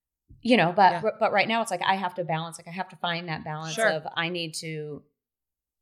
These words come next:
Speaker 1: have an income
Speaker 2: Right.
Speaker 1: and I need to make it.
Speaker 2: And you built a studio in your house. So a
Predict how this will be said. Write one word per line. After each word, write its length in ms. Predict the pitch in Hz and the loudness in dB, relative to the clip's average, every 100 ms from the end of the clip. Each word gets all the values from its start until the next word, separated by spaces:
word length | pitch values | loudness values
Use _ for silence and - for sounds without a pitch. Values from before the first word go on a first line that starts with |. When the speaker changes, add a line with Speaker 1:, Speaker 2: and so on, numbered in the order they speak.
| _ _ _ _ _ _ _ - | _ _ _ _ _ _ _ -2
Speaker 1:
have 220 | 196 175 | 4 4
an 100 | 160 | 4
income 420 | 147 147 135 139 | -2 -4 -8 -6
Speaker 2:
Right. 200 | - - _ | -8 -8 _
Speaker 1:
and 400 | 185 165 160 160 - - _ _ _ | 2 4 2 -4 -12 -20 _ _ _
I 120 | 180 | -4
need 180 | 170 160 | -2 -6
to 60 | 160 | -6
make 260 | 151 147 | -6 -6
it. 180 | 156 147 - _ 180 | -6 -6 -8 _ -6
Speaker 2:
And 280 | 196 214 | -4 -6
you 160 | 202 170 _ _ | -10 -14 _ _
built 220 | 156 175 190 | -2 -2 -2
a 40 | |
studio 400 | - 180 170 175 | -6 -8 -10 -10
in 160 | 165 156 | -12 -14
your 120 | 160 | -14
house. 400 | 156 110 151 - | -6 -6 -6 -10
So 80 | |
a 20 | 156 | -10